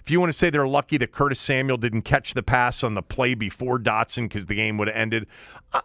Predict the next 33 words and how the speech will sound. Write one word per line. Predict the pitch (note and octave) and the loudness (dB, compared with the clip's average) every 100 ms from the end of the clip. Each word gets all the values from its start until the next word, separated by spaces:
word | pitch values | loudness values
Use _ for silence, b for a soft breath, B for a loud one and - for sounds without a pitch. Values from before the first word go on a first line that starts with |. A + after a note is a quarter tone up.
| - | 2
understood. | D#4 D#4+ - - D#3+ F#3+ b b b b b | 2 2 0 2 2 0 b b b b b
Um, | E3 F3 E3+ - _ | 4 4 2 -6 _
I | - - D#3+ | -4 2 2
think, | F#3+ D3+ E3 | 2 -4 0
you | F3 | 2
know, | D#3+ D#3+ - | 2 0 -4
we're, | C#3 A#2+ C3 - | -6 -2 -2 -2
they're | A#2 C#3+ F3 | 2 4 6
also | D3+ D3+ - D3 | 4 2 2 2
lucky | B2 C3 - D#3+ | 2 0 0 0
that, | C#3+ C#3 | 0 0
that | A2+ B2+ - | 0 -2 0
Terry | - D3 | 2 2
McLaurin's | C#3+ C3+ D3 D3 C#3+ B2 | 2 -2 2 2 2 -4
catch | - F3+ G3+ - | 2 2 4 0
in | C3+ | 2
overtime | D#3 D#3 D3 C3+ | 2 2 2 4
wasn't | C#3 C3+ C#3 | 2 0 0
called | - D3 | 0 2
a | D3 | 0
catch | - D#3 - | 0 0 0
on | D#3 | 0
the | |
field. | D3 A3+ A#3 F#2 B B B | 0 2 2 0 B B B
So | - | 0
there | A3 A#3 | 2 4
was | G3+ | 4
a | |
lot | A3 G#3+ D3+ | 6 6 4
of | |
that. | G#2 F#2+ | 0 2
But | G#3 | 4
anyway, | B3 F3+ C3 A2+ | 4 4 2 2